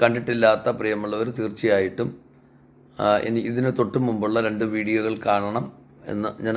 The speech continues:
അഭ്യർത്ഥിക്കുകയാണ്. വളരെ മനോഹരമാണ്. ഞാൻ, ആ, ഇപ്പോൾ നമ്മൾ കാണുന്നത് കോട്ട മതിലിനോട് ചേർന്നതായ ഒരു തുരങ്കം പോലെ കിടക്കുന്ന ഒന്നാണ് നമ്മൾ വെളിയിൽ നിന്ന് കാണുമ്പോൾ. ഞാനിവിടെ വീഡിയോ എടുക്കാൻ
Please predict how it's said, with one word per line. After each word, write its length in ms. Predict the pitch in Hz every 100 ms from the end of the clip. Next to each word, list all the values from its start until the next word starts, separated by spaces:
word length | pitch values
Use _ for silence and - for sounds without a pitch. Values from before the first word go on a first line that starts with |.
| 107
അഭ്യർത്ഥിക്കുകയാണ്. 800 | 104 120 110 117 - 95 90 - - -
വളരെ 220 | 117 120 120
മനോഹരമാണ്. 640 | 107 104 113 104 92 90 - - _ _ - _ _ _ _ - _ - - 123
ഞാൻ, 200 | 123 127 135 139 127 - - _ _ _ _ _ _ _ -
ആ, 100 | 123 127 135
ഇപ്പോൾ 160 | 135 143
നമ്മൾ 160 | 135 135 123
കാണുന്നത് 420 | 123 120 104 101 - - _ - -
കോട്ട 220 | 127 123 135
മതിലിനോട് 460 | 127 123 127 127 127 120
ചേർന്നതായ 640 | 113 107 107 101 98 92 98 123 - - - - - - - - - -
ഒരു 140 | 107 110 -
തുരങ്കം 340 | 131 127 127 139
പോലെ 160 | 135 131 113
കിടക്കുന്ന 360 | 110 110 110 107
ഒന്നാണ് 340 | 107 98 95 104
നമ്മൾ 160 | 101 101 101
വെളിയിൽ 240 | 101 120 117
നിന്ന് 140 | 104 95
കാണുമ്പോൾ. 400 | 92 90 90 - - - - _ - - - -
ഞാനിവിടെ 380 | - 139 147 156 151
വീഡിയോ 220 | 143 151 143
എടുക്കാൻ 300 | 135 139